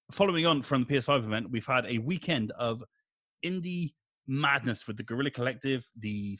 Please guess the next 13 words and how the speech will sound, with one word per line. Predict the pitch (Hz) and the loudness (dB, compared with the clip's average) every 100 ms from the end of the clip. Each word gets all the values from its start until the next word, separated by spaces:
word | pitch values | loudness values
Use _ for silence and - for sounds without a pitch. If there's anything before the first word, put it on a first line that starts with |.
| - | -12
Future | - - | -12 -8
Gaming | 120 131 127 127 | -2 0 0 0
Show, | - 135 131 123 - | 0 2 2 0 -6
the | 123 117 110 107 104 101 104 90 - | -4 -2 0 -2 -4 -4 -6 -10 -10
Escapist | - - 127 - 123 - - | -6 0 0 0 -2 -4 -4
Indie | 123 120 113 | -2 0 0
Showcase, | 127 117 123 120 - - - _ _ _ _ _ - | -2 0 0 0 -2 -4 -8 _ _ _ _ _ -2
and | 113 104 | 0 0
just | 110 - | -2 -2
a | |
bunch | 113 160 147 131 | 0 0 0 0
of, | 110 | 2
uh, | 117 110 | 4 4